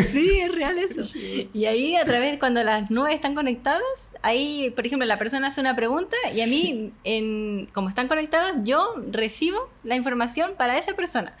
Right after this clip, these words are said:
Speaker 1: Entonces puedo
Speaker 2: Mm.
Speaker 1: sentir, por ejemplo, eh, sensaciones corporales, o puedo sentir, eh, puedo ver, perdón, imágenes o videos o emociones. Hay personas que sienten dolor, eso a mí nunca me ha pasado. Pero uno puede sentir
Speaker 2: Pero literalmente,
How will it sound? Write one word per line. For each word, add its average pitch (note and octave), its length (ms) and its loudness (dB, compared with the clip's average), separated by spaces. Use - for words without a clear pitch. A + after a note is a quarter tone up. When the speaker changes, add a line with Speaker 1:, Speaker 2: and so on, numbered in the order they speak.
Speaker 1:
Entonces F#3+ 460 -2
puedo A#3 220 2
Speaker 2:
Mm. - 20 -2
Speaker 1:
sentir, A#3+ 340 -2
por A#3+ 80 0
ejemplo, A3+ 880 0
eh, F#3+ 360 0
sensaciones G#3+ 520 -2
corporales, B3 800 2
o F3+ 120 -4
puedo A3 200 0
sentir, G#3+ 500 -4
eh, G3 280 0
puedo A3+ 240 2
ver, A3+ 200 0
perdón, A#3 320 0
imágenes A#3 680 2
o G3+ 120 0
videos A3+ 800 0
o F#3+ 420 2
emociones. A3+ 1000 -2
Hay B3 140 4
personas C#4+ 340 -2
que C4 100 -2
sienten C4+ 300 -2
dolor, G3 240 0
eso A#3+ 240 -2
a - 40 0
mí B3+ 100 -2
nunca C4 200 -2
me C#4 80 0
ha C4 60 -2
pasado. B3 320 -4
Pero G#3+ 320 2
uno C4+ 240 2
puede C#4 240 2
sentir C4 220 0
Speaker 2:
Pero D3+ 100 4
literalmente, D3 880 2